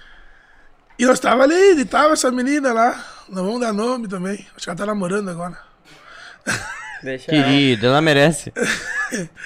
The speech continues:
Speaker 1: Ah, você tá louco? É isso aí, é isso aí, não dá pra
Speaker 2: E daí?
Speaker 1: Daí, eu não, eu não me lembro desse áudio, Lu.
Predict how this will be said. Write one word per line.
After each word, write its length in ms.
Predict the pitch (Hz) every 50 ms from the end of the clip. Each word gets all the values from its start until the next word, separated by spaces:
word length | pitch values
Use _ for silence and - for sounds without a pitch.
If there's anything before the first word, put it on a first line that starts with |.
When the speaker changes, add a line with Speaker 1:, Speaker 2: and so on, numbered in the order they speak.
| - - - - - - - - - -
Speaker 1:
Ah, 80 | 226 220 -
você 100 | - - 247
tá 80 | 220 208
louco? 260 | 196 202 226 220 220
É 140 | 214 254 247
isso 160 | - - 277
aí, 220 | 302 359 403 415
é 100 | 302 202
isso 200 | 214 - - -
aí, 160 | 233 240 269
não 80 | 247 208
dá 160 | 180 185 208
pra 240 | 208 - - 160 - - _ _ _ _ _ _ _ _ -
Speaker 2:
E 120 | 151 156
daí? 340 | 160 156 170 196 208 - - - - - - - - - - - - - - -
Speaker 1:
Daí, 240 | 190 196 202 208 220
eu 160 | 247 262 262
não, 200 | 233 220 226 165 185
eu 100 | 202 208
não 60 | 247
me 80 | 254 226
lembro 300 | 214 247 302 311 302 285
desse 220 | 277 - - 247
áudio, 320 | 233 240 233 185 202 208
Lu. 240 | 196 185 175 156 -